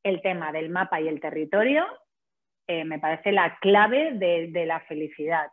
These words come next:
Es decir, vamos a ver cómo consigo que mi mapa se parezca el máximo al territorio, y es una de las cosas que más,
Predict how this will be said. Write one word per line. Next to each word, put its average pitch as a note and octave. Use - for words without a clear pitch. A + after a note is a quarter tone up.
Es E3+
decir, -
vamos F#3
a G3+
ver G#3
cómo G#3
consigo G3+
que F#3
mi F3
mapa G#3
se F#3+
parezca G3+
el F#3+
máximo F#3
al A3
territorio, G#3+
y A3+
es G#3
una A#3+
de A3+
las G3
cosas A3+
que F3
más, F#3